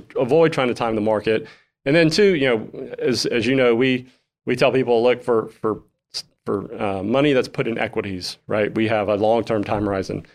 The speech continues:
and we say ten years. And the reason we say that is, um, you know, we want the odds to stack in our favor, right? And so, um, we went back and looked at a hundred years of stock market data,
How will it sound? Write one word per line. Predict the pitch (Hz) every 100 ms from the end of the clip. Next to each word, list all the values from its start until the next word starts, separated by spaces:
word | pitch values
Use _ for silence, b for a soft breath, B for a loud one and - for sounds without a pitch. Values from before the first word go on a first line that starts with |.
| _
and | 110
we | 123
say | 123 127
ten | 107 127 113
years. | 104 - - _ _ -
And | 135
the |
reason | 180 165
we | 139
say | 131 160
that | 127 107
is, | 110 101 - b b _ _
um, | 117 117 110 104 101 _ _ _ _
you | 127 117
know, | 98 98 - _ _ _ 117
we | 131
want | 131 120
the |
odds | 117 117 113
to |
stack | 113 120 107
in | 107
our | 101
favor, | 113 104 113 - -
right? | 104 110
And | 113 107
so, | 123 117 113 B B _ 123
um, | 117 110
we | 127 151
went | 143
back | 127 123
and | 123
looked | 120 120
at | 107
a | 104
hundred | 147 151 127
years | 123 113
of | 113
stock | - 117
market | 117 110 117
data, | 107 101 101